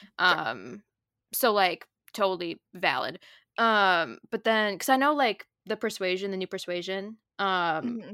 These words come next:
Speaker 2: I mean, I see what people were angry, but I was like, "Honestly, <laughs> it worked for me." I get, I see
Speaker 1: Yeah.
Speaker 2: what, like, I don't, it's not Persuasion, but, like, as a
Speaker 1: Yeah.
Speaker 2: movie, I can
Speaker 1: Oh,
Speaker 2: watch
Speaker 1: I
Speaker 2: it. I
Speaker 1: remember
Speaker 2: can
Speaker 1: when it
Speaker 2: vibe
Speaker 1: came
Speaker 2: with
Speaker 1: out,
Speaker 2: it.
Speaker 1: I was talking to
Speaker 2: Mm-hmm.
Speaker 1: Sand, and she hadn't seen it yet, and she hates that movie, I think.
Speaker 2: Yeah.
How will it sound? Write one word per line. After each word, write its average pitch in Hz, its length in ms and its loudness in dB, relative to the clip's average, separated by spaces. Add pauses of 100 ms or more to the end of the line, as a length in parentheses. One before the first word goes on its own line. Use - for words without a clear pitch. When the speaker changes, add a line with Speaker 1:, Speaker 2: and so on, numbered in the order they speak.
(120)
Speaker 2:
I 214 100 2
mean, 196 400 -4 (200)
I 190 140 -2
see 226 120 -10
what 214 60 -10
people 196 200 -8
were 190 140 -2
angry, 208 400 -8
but 180 140 -6
I 175 80 -4
was 185 120 -12
like, 170 260 -10
"Honestly, 220 600 -6 (140)
<laughs> - 480 -12
it 226 140 -2
worked - 300 4
for 294 160 0
me." 311 320 -8 (200)
I 214 100 0
get, 214 280 0
I 208 280 4
see 247 300 -4
Speaker 1:
Yeah. - 20 -2
Speaker 2:
what, 196 200 2
like, 202 140 2
I 196 100 6
don't, 196 200 2
it's - 100 -12
not 214 160 2 (120)
Persuasion, 185 580 -8
but, - 140 -4
like, - 300 -6 (760)
as 330 180 8
a 220 40 10
Speaker 1:
Yeah. - 20 0
Speaker 2:
movie, 196 680 -2 (680)
I 269 120 -8
can 269 220 -6
Speaker 1:
Oh, 269 120 6
Speaker 2:
watch - 0 -
Speaker 1:
I 233 140 8
Speaker 2:
it. 285 80 4
I 339 60 -4
Speaker 1:
remember 349 120 2
Speaker 2:
can 262 60 4
Speaker 1:
when 233 40 -2
it 240 80 -2
Speaker 2:
vibe 247 100 -6
Speaker 1:
came 233 140 -4
Speaker 2:
with - 20 0
Speaker 1:
out, 214 180 2
Speaker 2:
it. - 0 -
Speaker 1:
I 180 100 -2
was 214 140 -8
talking 214 360 -4
to 180 260 -4
Speaker 2:
Mm-hmm. - 0 -
Speaker 1:
Sand, 214 520 -6 (200)
and 185 420 -6
she - 140 -8
hadn't 185 180 -6
seen 202 180 -10
it 185 80 -10
yet, - 140 -6
and - 80 -12
she 233 120 -8
hates 180 360 -14
that - 160 -10
movie, - 260 -12
I - 80 -14
think. - 240 -10
Speaker 2:
Yeah. - 140 -8